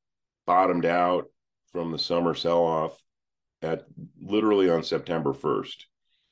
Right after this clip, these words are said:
And it ran up thirty-six point three percent between September first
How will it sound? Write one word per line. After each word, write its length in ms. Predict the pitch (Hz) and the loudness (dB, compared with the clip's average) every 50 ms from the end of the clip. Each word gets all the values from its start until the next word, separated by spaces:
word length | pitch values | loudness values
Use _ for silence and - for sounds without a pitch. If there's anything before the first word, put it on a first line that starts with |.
| _ _ _ _ _ - | _ _ _ _ _ -10
And 640 | - 71 80 80 78 78 76 78 78 78 78 76 - - _ - | -6 -2 -2 0 0 0 0 0 0 -2 -2 -4 -8 -10 _ -2
it 240 | - 90 95 - - | 0 0 0 0 -2
ran 340 | 82 92 92 90 90 87 87 | -2 0 2 2 2 2 2
up 300 | 85 85 85 82 - - - _ _ _ _ _ _ _ _ _ _ _ _ _ - | 2 2 0 -2 -4 -10 -20 _ _ _ _ _ _ _ _ _ _ _ _ _ -8
thirty-six 500 | - 107 120 117 127 - - 107 104 - - | -6 -6 -6 -6 -8 -6 -4 -4 -4 -4 -6
point 340 | - - 98 92 82 78 | -6 -2 -2 -2 -2 -2
three 200 | - - 90 92 | -4 -2 -2 -2
percent 760 | 87 - - 73 71 - - 85 80 71 60 - - - - _ _ _ _ _ _ | -2 -4 -8 -10 -8 -6 -2 0 0 0 0 -2 -4 -8 -20 _ _ _ _ _ _
between 360 | - - - - 82 82 78 | -16 -16 -12 -8 -6 -6 -6
September 500 | - - 76 - - 90 85 87 90 90 | -4 -4 -6 -6 -4 -6 -4 -2 -2 -2
first 600 | 80 - - 87 87 85 85 82 - - - - | -4 -2 -2 0 2 2 2 0 0 -6 -8 -10